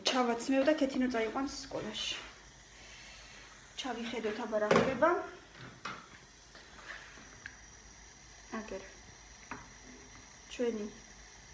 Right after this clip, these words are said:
გუფთები. ჯერ ცოტა აკლია.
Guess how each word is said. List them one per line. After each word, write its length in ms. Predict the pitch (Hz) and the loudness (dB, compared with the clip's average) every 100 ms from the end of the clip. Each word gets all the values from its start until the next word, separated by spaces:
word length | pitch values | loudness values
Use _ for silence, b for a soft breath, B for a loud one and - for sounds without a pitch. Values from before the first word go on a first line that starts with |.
| - - - | -20 -20 -14
გუფთები. 680 | - 254 - - 233 240 285 349 - - - - - - - - - - - - - - - - - - - - - - - - - - - - - - - - - - - - - - - - - - - - - - - - - | -4 -4 -4 0 2 2 0 -2 -4 -12 -20 -20 -20 -20 -20 -20 -20 -20 -20 -20 -18 -18 -20 -20 -20 -20 -20 -20 -20 -20 -20 -20 -20 -20 -18 -20 -20 -20 -18 -16 -16 -16 -18 -20 -20 -20 -20 -20 -20 -20 -20 -20 -20 -20 -20 -20 0
ჯერ 220 | 269 262 | 6 6
ცოტა 300 | 254 240 190 | 4 0 2
აკლია. 520 | 202 208 226 269 320 | 2 2 -2 2 4